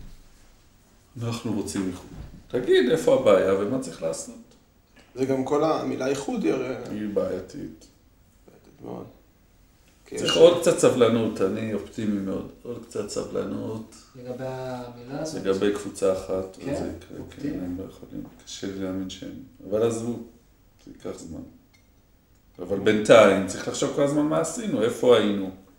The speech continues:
Speaker 3: לא, זה מדהים.
Speaker 1: איזה קבוצה מתה זאת הייתה הפועל,
Speaker 3: Mhm.
Speaker 1: איזה קבוצה שהתביישו בך,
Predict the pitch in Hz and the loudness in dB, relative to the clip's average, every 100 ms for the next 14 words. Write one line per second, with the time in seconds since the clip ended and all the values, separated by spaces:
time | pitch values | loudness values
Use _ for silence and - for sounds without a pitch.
0 | _ 131 135 123 - - 131 131 135 - | _ -4 -4 -4 -8 -14 -14 -12 -6 -4
1 | 104 - 120 104 107 104 107 110 98 101 | -2 -2 -6 -2 2 4 2 -2 -4 -6
2 | 107 - - 95 - 98 92 - - 92 | -6 -4 -2 -2 -2 -6 -4 -6 -6 -10
3 | - 107 117 107 113 107 - 107 101 - | -8 0 2 4 2 0 2 4 4 2
4 | 180 208 101 | 0 0 0